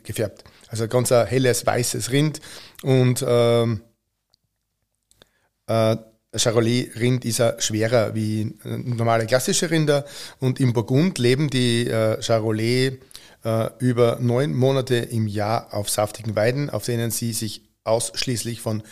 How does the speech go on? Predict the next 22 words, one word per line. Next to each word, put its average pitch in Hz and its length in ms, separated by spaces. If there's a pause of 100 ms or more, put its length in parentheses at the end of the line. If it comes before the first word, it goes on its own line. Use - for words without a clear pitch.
(180)
vielfältigem 123 600
Gras 107 400
und 120 80
Kräutersorten 107 640
ernähren. 98 400 (360)
Die - 60
Region 135 440
Burgund 131 500
hat 120 160
eine, 117 240 (260)
ein 123 120
ideales 117 500
Klima 131 320
für 120 300
ein 113 180
Weideland. 98 560 (300)
Eine 135 180
Mischung 156 460
aus 120 320
ozeanischem 135 920
und 117 220
Kontinentalklima 117 1120